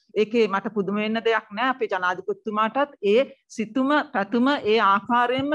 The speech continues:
තියෙනවා කියන එක. ඉතින්, අ, ඒ ගැන තීරණ ගැනීමේදී ඒ,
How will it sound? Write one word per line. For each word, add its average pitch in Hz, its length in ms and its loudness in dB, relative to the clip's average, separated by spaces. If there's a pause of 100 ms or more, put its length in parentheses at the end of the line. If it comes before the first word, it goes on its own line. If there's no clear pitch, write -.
(100)
තියෙනවා 254 380 0
කියන 165 260 -8
එක. 165 120 -10 (380)
ඉතින්, 220 320 0
අ, 170 120 -4 (120)
ඒ 208 200 2
ගැන 240 240 0
තීරණ 247 460 0
ගැනීමේදී 214 680 0 (220)
ඒ, 208 200 4